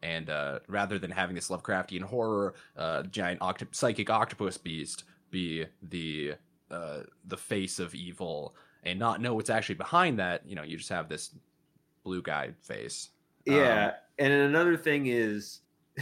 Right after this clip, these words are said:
Speaker 2: <laughs> Doctor Manhattan being the villain, kind of, it also makes it an American villain. So <laughs> it's not good for America having Doctor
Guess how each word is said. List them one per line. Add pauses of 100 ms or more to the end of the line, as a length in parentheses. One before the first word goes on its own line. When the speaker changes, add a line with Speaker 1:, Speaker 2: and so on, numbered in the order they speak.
(100)
Speaker 2:
<laughs>
Doctor
Manhattan
being
the
villain, (920)
kind
of, (640)
it
also
makes
it
an
American
villain. (320)
So (220)
<laughs> (180)
it's
not
good
for
America (240)
having
Doctor